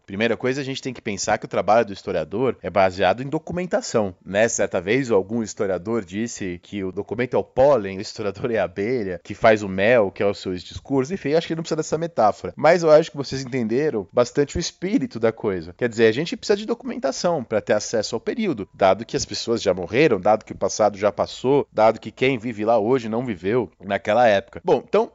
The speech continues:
a documentação fundamental pra gente entender as palavras usadas pelos colonos e pelos revolucionários no período são, por exemplo, os textos do próprio Toussaint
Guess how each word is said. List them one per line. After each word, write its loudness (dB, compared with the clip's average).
a 6
documentação -2
fundamental -2
pra -8
gente -10
entender -2
as -2
palavras 2
usadas 0
pelos -2
colonos 0
e -14
pelos -2
revolucionários -2
no -8
período -2
são, 4
por -2
exemplo, -2
os -8
textos -4
do -4
próprio -2
Toussaint 0